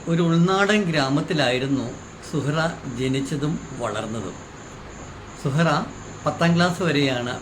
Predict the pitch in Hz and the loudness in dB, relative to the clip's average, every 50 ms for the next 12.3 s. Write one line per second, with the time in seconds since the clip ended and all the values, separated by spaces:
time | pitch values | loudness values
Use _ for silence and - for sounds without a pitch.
0 | - 120 117 101 135 120 127 123 113 156 269 - - - - - - - - - | -8 -8 -4 -4 -4 -4 -2 -4 -4 -4 -4 -6 -8 -12 -14 -14 -16 -12 -6 -4
1 | 165 165 - 170 170 165 165 165 - - 170 - - - - - 147 - 117 143 | -2 0 2 4 4 4 4 4 2 0 -2 -4 -4 -8 -8 -8 -6 -4 -2 -4
2 | - - - - - - 135 131 135 135 139 139 139 139 - 123 139 131 139 170 | -4 -4 -8 -10 -8 -4 -2 0 2 2 2 2 2 0 -2 -2 -2 -2 0 0
3 | 165 - 160 143 143 139 131 123 120 127 170 170 - - - - - - - - | 2 4 4 4 4 4 2 2 0 -2 -2 -4 -6 -10 -14 -14 -16 -16 -16 -16
4 | - - - - - 156 147 147 143 - 180 156 131 120 117 117 110 113 110 107 | -16 -16 -12 -4 0 2 4 4 2 2 -2 -2 0 -2 -2 -2 -2 -2 -2 -2
5 | 113 135 139 123 95 92 98 - - - - 113 123 127 131 135 135 131 135 - | -2 -2 -2 -2 -2 -4 -4 -6 -8 -8 -8 -6 -4 -2 0 0 0 0 0 -2
6 | - - - - - - - - 170 170 165 165 165 170 180 180 - - 123 123 | -6 -10 -14 -14 -16 -14 -8 -2 2 2 4 6 6 6 4 4 0 -4 -6 -4
7 | 117 131 123 147 156 147 143 143 139 127 113 117 113 - - - - - - - | -4 -4 -2 0 0 2 2 4 2 2 0 -2 -4 -6 -8 -8 -8 -10 -8 -6
8 | 120 107 107 104 104 110 - - 120 - - - - - - - - - - - | -6 -6 -6 -8 -8 -10 -10 -10 -10 -12 -12 -14 -16 -16 -16 -16 -16 -16 -16 -12
9 | - - 170 - - - 165 160 156 156 - - 160 175 180 185 196 208 202 202 | -4 0 2 2 2 2 2 2 2 2 2 2 2 4 4 4 2 2 0 0
10 | 165 156 127 123 120 127 123 131 120 113 107 101 - - - - 131 131 127 135 | 0 0 0 0 0 -2 -2 -2 -2 -4 -4 -6 -8 -10 -8 -6 -4 -4 -4 -2
11 | 139 151 151 156 170 190 226 - - 147 139 - 170 190 202 190 170 135 123 120 | -2 -2 0 0 -2 -2 -2 -2 -4 -4 -2 -2 0 0 0 0 0 0 0 0
12 | 123 117 127 127 127 127 | -2 -2 -4 -4 -4 -4